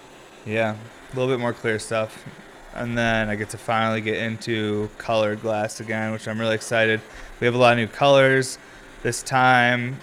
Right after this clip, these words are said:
we'll actually have ten millimeter fully colored, uh, mini honey jar recyclers with our new, like, faded out colors.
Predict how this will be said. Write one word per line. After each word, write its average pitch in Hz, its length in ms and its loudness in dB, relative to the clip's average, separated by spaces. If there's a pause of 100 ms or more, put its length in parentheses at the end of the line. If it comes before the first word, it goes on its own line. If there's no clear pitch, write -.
(120)
we'll 123 160 2
actually 113 360 0
have 110 360 4
ten 131 220 -2
millimeter 123 540 0
fully 123 340 0
colored, 117 640 0 (580)
uh, 104 460 2 (100)
mini 123 300 -2
honey 120 260 -2
jar 127 240 2
recyclers 127 840 -2 (560)
with 113 220 0
our 104 160 4
new, 113 200 0
like, 107 180 2
faded 113 320 0
out 117 180 4
colors. 113 880 0